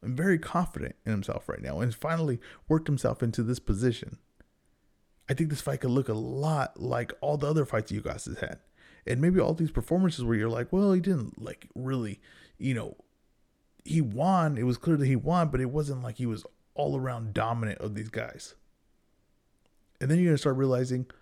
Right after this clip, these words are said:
"Oh no, this is how these fights look. This is how Ugas makes fights look. This is how he makes his opponent look." And all these things are gonna slip away. All the, <laughs> the Spence Crawford talk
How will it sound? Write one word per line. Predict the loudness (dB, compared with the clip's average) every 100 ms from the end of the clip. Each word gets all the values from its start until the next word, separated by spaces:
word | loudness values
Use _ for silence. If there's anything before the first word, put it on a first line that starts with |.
| _ _
"Oh | -8 -2
no, | 0 2 0 -2
this | -2
is | -2
how | -2
these | 0 -2
fights | -2 -8 -6 -4
look. | -2 -2
This | -2
is | 0
how | 2
Ugas | 2 2 0 0
makes | -2 -2
fights | -6 -6 -10 -4
look. | -2 0
This | -2
is |
how | 0 -2
he | 0 -2
makes | -2 -4
his | -4
opponent | 0 2 2 0 -4
look." | -10 -12 -14 -20 _ _ _ _ _ _ _ _ _ _ _ _ _ _ _ _ _ _
And | -2 -2
all | 0 -2 0
these | 0 2
things | 4 4
are |
gonna | 2 0
slip | -2 2
away. | 2 2 0 -16 _ -16 -16 _
All | -4 0
the, | 2 4 4
<laughs> | 6
the | 2 0
Spence | -4 0 2 4 2 -6 -18 -20 -4
Crawford | -2 0 0 -2
talk | -2 -6 -8